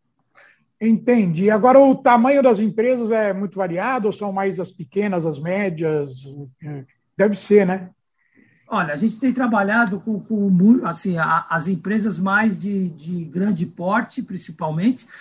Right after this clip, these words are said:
Speaker 2: Só que as empresas de grande porte, elas têm uma estrutura que é mais fácil de adaptar, vamos dizer
Speaker 1: Sem
Speaker 2: assim.
Speaker 1: dúvida.
Speaker 2: As
Speaker 1: É.
Speaker 2: empresas pequenas e as médias, como elas normalmente têm um escritório, no máximo mais um, um, né, uma,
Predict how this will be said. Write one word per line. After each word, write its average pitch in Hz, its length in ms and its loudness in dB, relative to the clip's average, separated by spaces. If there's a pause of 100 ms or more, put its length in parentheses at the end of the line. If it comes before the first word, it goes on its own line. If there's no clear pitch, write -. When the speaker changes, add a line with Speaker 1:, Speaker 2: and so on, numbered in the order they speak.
Speaker 2:
Só 233 160 -2
que 269 120 -4
as 262 100 2
empresas 214 480 0
de 180 100 -6
grande 156 300 -8
porte, 208 460 -4
elas 196 280 -4
têm 254 220 2
uma 202 180 0
estrutura 190 720 -4
que 202 300 -8 (180)
é 196 100 -2
mais 226 300 0
fácil 226 460 0
de 185 100 0
adaptar, 202 800 -4
vamos 143 260 -12
dizer 143 240 -14
Speaker 1:
Sem 202 160 -2
Speaker 2:
assim. 180 80 -2
Speaker 1:
dúvida. 156 340 -4 (140)
Speaker 2:
As 226 140 0
Speaker 1:
É. - 20 2
Speaker 2:
empresas 208 480 0
pequenas 165 640 -4
e 160 120 -6
as 123 180 -10
médias, 165 720 -6 (280)
como 226 320 4
elas 214 300 0
normalmente 208 600 0
têm 190 380 -4
um 202 120 0
escritório, 180 800 -6
no 151 100 -10
máximo 170 400 -6
mais 160 300 -4
um, 147 60 -10
um, 147 600 -14 (260)
né, 180 160 -6
uma, 185 380 -4